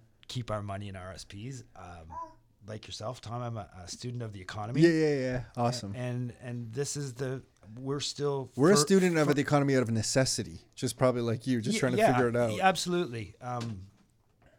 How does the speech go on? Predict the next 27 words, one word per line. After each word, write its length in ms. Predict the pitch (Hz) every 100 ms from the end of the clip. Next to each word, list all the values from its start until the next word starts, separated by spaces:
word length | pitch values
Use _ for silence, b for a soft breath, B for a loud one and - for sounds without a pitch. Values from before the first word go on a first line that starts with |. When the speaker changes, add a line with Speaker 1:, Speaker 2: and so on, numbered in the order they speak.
| _ _ _ 165
Speaker 1:
that, 200 | 143 160
that 180 | 143 151
came 160 | 139 127
after 280 | 131 -
real 180 | 120 107
estate 360 | 107 - 98 127
for 80 | 123
Speaker 2:
Yeah. 180 | 139 107
Speaker 1:
me. 200 | 110 113 b b b b _
Um, 400 | 113 110 107 104 - - -
but, 140 | 131
uh, 40 | - - 1077 1077 - -
you 60 | -
know, 80 | 131
we're 200 | 127 160
absolutely 440 | 131 147 - 143
convinced 460 | 131 127 131 139 -
this 200 | 120 -
is 160 | 120 101 98
the 180 | 110 95 _ -
best 360 | 104 110 - _ - - - _ - - _
thing 280 | - 120 120
to 100 | 98
do 200 | 104 117
with 160 | 107 95
our 120 | 104
money. 360 | 98 95 87 -